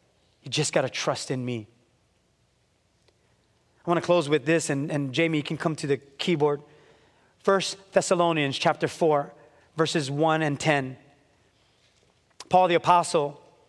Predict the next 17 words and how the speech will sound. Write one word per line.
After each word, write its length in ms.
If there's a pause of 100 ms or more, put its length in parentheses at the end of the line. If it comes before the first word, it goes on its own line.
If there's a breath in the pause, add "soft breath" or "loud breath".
(460 soft breath)
who 160
is 120
being 220
used 220
by 140
God 340
in 80
a, 80
in 120
a 60
very 280
powerful 640
way, 440 (840 soft breath)
is 540 (1800)
encouraging 680
the 80
churches, 640